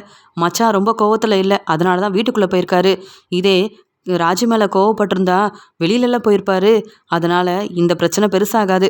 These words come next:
ராஜிமா. ஆனாலும் இந்த கல்யாணத்தை பத்தி நீயாவது எங்ககிட்ட சொல்லியிருக்கணுமா?" அப்படின்னு சொல்ல, "சித்தப்பா, இதுக்கு மேல இதை பத்தி பேச வேண்டாம். இனி கதிரை யாரும் தப்பா நினைக்க கூடாதுல்ல, அதனால தான்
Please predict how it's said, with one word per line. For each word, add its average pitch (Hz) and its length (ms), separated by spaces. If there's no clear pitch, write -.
ராஜிமா. 190 460
ஆனாலும் 262 440
இந்த 190 120
கல்யாணத்தை 208 460
பத்தி 190 260
நீயாவது 247 440
எங்ககிட்ட 202 320
சொல்லியிருக்கணுமா?" 190 640
அப்படின்னு 175 360
சொல்ல, 180 320
"சித்தப்பா, 180 400
இதுக்கு 175 260
மேல 185 220
இதை 190 140
பத்தி 190 200
பேச 196 280
வேண்டாம். 185 360
இனி 190 220
கதிரை 220 380
யாரும் 190 320
தப்பா 196 220
நினைக்க 208 260
கூடாதுல்ல, 185 420
அதனால 196 400
தான் 196 200